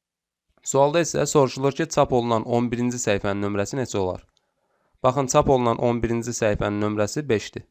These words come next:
Cavabı tapırıq beş. Bir də burada collated yox, uncollated ola bilər. O əmri göstərim sizə proqramda. Baxın, həmin hissə buradır. Burada uncollated da seçə bilərik. Uncollated isə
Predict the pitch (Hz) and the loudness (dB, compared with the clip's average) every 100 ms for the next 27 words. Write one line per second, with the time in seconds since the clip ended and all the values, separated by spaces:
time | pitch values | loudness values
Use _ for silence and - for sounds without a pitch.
0 | _ _ _ - 110 110 110 101 - 143 | _ _ _ 2 2 2 0 0 0 -2
1 | - 92 - - _ _ _ - 170 165 | -2 -4 -4 -16 _ _ _ 0 2 4
2 | 147 139 156 156 147 135 139 139 117 113 | 2 2 0 2 2 4 2 2 -2 2
3 | 120 151 - _ 127 123 117 110 101 101 | 4 2 -2 _ 0 0 2 2 2 0
4 | 101 98 92 90 92 92 - _ _ - | -2 -2 0 0 -2 -12 -14 _ _ -8
5 | 131 123 113 107 107 - 104 101 - 98 | -4 -2 -2 -2 -4 -2 -2 -4 -4 -6
6 | - 98 95 95 95 98 139 _ _ _ | -2 -2 -2 -4 -2 -2 -4 _ _ _
7 | _ _ _ _ _ _ _ - 117 123 | _ _ _ _ _ _ _ 0 2 2
8 | 127 131 123 113 104 110 110 120 147 120 | 0 0 -2 -2 2 2 2 0 -2 -2
9 | 110 127 - 117 107 110 110 107 - 95 | 2 2 2 0 0 2 2 -2 -4 -6
10 | 90 95 92 92 90 92 - _ _ _ | -6 -6 -6 -6 -8 -10 -16 _ _ _
11 | _ _ _ _ _ _ _ _ 127 135 | _ _ _ _ _ _ _ _ 2 4
12 | 156 147 160 160 127 113 - 143 | 4 4 4 2 -4 -4 0 0